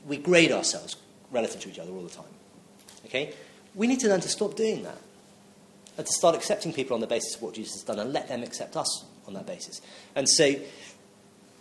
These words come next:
you know, to, to be kind of a church that is a church for forgiven sinners and not a church for holy Jays. You know, and,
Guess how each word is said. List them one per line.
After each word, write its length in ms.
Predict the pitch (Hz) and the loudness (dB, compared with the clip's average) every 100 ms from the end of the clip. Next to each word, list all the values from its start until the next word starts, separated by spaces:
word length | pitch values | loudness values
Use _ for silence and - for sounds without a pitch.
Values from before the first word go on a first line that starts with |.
| - - - | -20 -20 -2
you 100 | 175 | 2
know, 80 | 151 | 2
to, 220 | 170 165 | 2 -2
to 120 | 165 | -4
be 120 | 170 | -4
kind 200 | 160 160 | 0 0
of 180 | 151 - - - - - - - | 0 -4 -12 -20 -20 -20 -20 -6
a 60 | 131 | -4
church 400 | - 185 180 - | 0 0 0 0
that 100 | 160 | 0
is 160 | 143 - | 0 -2
a 100 | 165 | -2
church 380 | - 185 185 - | 2 4 2 -2
for 180 | 170 | -4
forgiven 440 | 160 156 180 156 147 - - - | -4 -2 -2 -2 -8 -12 -10 -4
sinners 320 | 208 156 104 | -2 -2 -2
and 120 | 113 | -2
not 200 | 147 147 - - - - | 0 -2 -6 -18 -20 -14
a 60 | - | -10
church 380 | - 127 - - | -4 -4 -4 -10
for 360 | - 123 120 117 - - - - 131 | -2 2 2 0 -10 -20 -20 -8 -4
holy 180 | 123 | -4
Jays. 420 | 127 160 - - - - - - - - - - - - - - | -2 -4 -4 -10 -16 -20 -20 -20 -20 -20 -20 -20 -20 -20 -20 -16
You 80 | 127 | -6
know, 60 | 113 | -4
and, 320 | - 135 | -4 -4